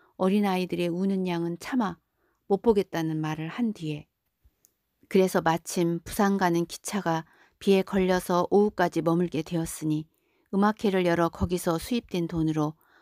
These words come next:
불쌍한 사람들에게 따뜻한 국밥이라도 만들어 먹이고 싶다는 뜻을 말하고 허가와 원조하여 주기를 청하였다. 서장은 점점 놀라하는 빛을 보이더니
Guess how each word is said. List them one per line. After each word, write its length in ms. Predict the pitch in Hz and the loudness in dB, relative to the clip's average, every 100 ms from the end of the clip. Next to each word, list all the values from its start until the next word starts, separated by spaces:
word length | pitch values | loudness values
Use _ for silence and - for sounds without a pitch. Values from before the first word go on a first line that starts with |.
| _ | _
불쌍한 540 | - 196 - 214 185 185 | -4 -2 2 2 2 0
사람들에게 640 | 240 226 214 190 185 180 | -2 -2 -2 -4 -4 -4
따뜻한 600 | - 240 - 247 214 190 | -2 -2 -2 -6 -6 -6
국밥이라도 640 | - - 220 208 180 175 175 | -8 -2 0 2 0 -2 0
만들어 400 | 170 170 180 170 | 0 0 -2 0
먹이고 380 | 175 185 180 | -2 -2 -6
싶다는 400 | 165 - 170 156 | -8 -6 -4 -2
뜻을 280 | 160 185 196 | -4 -8 -6
말하고 520 | 180 156 156 - 156 - _ _ _ _ - | -6 -6 -10 -8 -10 -10 _ _ _ _ -2
허가와 500 | 240 220 185 160 160 _ _ _ - | 2 4 6 4 0 _ _ _ -2
원조하여 640 | 185 196 196 190 196 170 | 0 2 0 0 0 -2
주기를 420 | - - 165 160 | -4 -6 -4 -4
청하였다. 720 | - 254 226 170 - - 147 - _ _ _ - | -4 -4 -2 -4 -8 -12 -14 -16 _ _ _ -4
서장은 480 | 247 220 196 170 | 2 4 4 4
점점 600 | 165 185 175 175 170 175 175 | 0 0 0 0 -2 -4 0
놀라하는 600 | 185 185 190 196 180 165 | 2 4 2 0 -2 -4
빛을 400 | 156 - - 151 | -6 -10 -12 -12
보이더니 560 | - 165 160 151 147 | -6 -6 -4 -4 -6